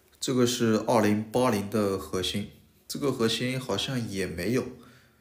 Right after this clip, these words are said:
除非有料板可以拆。是美光的八系列的显存，也是比较容易坏的那种。没想到这个核心居然还走在了显存的前面。我想了一下，可能是技嘉的问题吧。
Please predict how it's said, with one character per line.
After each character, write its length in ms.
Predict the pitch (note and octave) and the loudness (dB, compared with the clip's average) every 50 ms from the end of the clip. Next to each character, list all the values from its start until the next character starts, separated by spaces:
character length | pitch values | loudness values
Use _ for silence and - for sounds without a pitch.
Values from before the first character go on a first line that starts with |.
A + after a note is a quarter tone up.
| _ _ _ _ _ _ _ _ - | _ _ _ _ _ _ _ _ -14
除 140 | - - A2 | -8 -2 4
非 160 | A2 B2 B2+ | 4 6 6
有 140 | A#2 G2+ F#2+ | 6 4 4
料 160 | A2 B2+ A#2 | 4 4 4
板 180 | A2 F#2+ F#2 F2+ | 4 2 -2 -2
可 100 | - A2 | 0 0
以 140 | G#2+ F#2 | 0 0
拆。 400 | - - - A2+ B2 C3+ - - - - - _ _ _ _ _ _ _ _ _ _ - | 0 0 0 0 0 -2 -6 -14 -20 -20 -20 _ _ _ _ _ _ _ _ _ _ -6
是 200 | - - - D3 | -2 0 2 4
美 220 | C3 A#2+ A2+ G#2 G2 | 4 6 6 4 4
光 240 | G2 - B2 B2+ C3 | 6 4 4 4 6
的 160 | C3 A#2+ A2 | 4 2 2
八 260 | A2+ - C3+ B2+ C3+ | 2 2 4 4 4
系 160 | C3 - - | 4 2 2
列 120 | B2+ B2 A2+ | 2 2 4
的 100 | A2+ A#2 | 4 2
显 180 | - A2 F#2+ | 2 2 0
存， 300 | F2+ - - F#2+ F#2+ - - - - - - - - | -2 -2 -4 -6 -6 -6 -10 -18 -20 -20 -20 -18 -10
也 120 | - G#2 G2 | -6 -6 -6
是 240 | - - A2+ G#2+ G#2 | -4 -2 0 0 0
比 140 | G#2 G#2 | 0 0
较 120 | G2 G#2+ G#2 | 0 2 2
容 180 | G2+ G2 G2 | 2 2 0
易 60 | G#2 A2 | 0 0
坏 220 | G#2+ - C3+ A#2+ | 0 0 0 0
的 60 | A2+ | 0
那 160 | A2 A2+ A2+ | 2 0 0
种。 260 | G2+ - F#2 E2 D#2 - - - - - - - - - | 0 -2 -4 -6 -8 -14 -18 -20 -20 -20 -20 -20 -10 -2
没 120 | - A#2+ | 2 4
想 120 | B2 B2 A2+ | 4 4 6
到 280 | A2+ A#2 A#2 A2+ A2+ | 6 8 8 8 8
这 100 | A2+ - | 6 4
个 260 | B2 A#2+ A#2+ A#2 A2+ A2+ | 4 6 8 8 8 6
核 220 | A2+ - A#2 A2+ | 6 6 6 6
心 240 | A2+ C3 C3 C3 C3 | 6 6 2 2 2
居 80 | - | 2
然 140 | B2 B2 A#2 | 2 2 2
还 160 | A2+ A2+ A2 | 4 4 2
走 240 | A2+ - - G2+ F#2 | 2 4 2 2 2
在 120 | F2+ A#2+ A#2 | 2 0 2
了 140 | A2+ A#2 | 2 2
显 240 | A2+ - - G2+ F2+ | 2 2 2 0 -2
存 100 | - G#2+ | -2 -2
的 120 | G2+ A2+ A2 | 0 0 2
前 280 | - - - G#2+ F2 | 2 2 2 0 0
面。 380 | F#2 A2+ C3 A#2+ A2 - - - - - - - - - - _ - | 0 0 0 0 -2 -6 -12 -18 -20 -20 -20 -20 -20 -20 -20 _ 0
我 220 | - A#2+ A#2+ B2+ B2+ | 6 8 8 8 8
想 240 | B2 - - A2 G#2 | 6 4 4 4 4
了 80 | A2+ | 4
一 20 | A#2+ | 4
下， 240 | - C3 G#2+ - - - - - - - | 2 2 0 0 -4 -10 -14 -18 -14 -8
可 140 | - A#2+ | -2 0
能 160 | G#2 G#2 A2 A2+ | 2 2 2 0
是 260 | - - C3+ A#2 G#2+ | 2 2 2 2 4
技 180 | - - C3+ | 4 2 2
嘉 120 | B2 B2+ A#2+ | 4 4 4
的 80 | B2+ | 4
问 160 | B2+ C3 A#2+ G#2+ | 4 4 4 2
题 160 | - - F#2+ | 0 -2 -4
吧。 260 | F#2+ F2 D#2+ D#2+ - | -4 -4 -6 -8 -14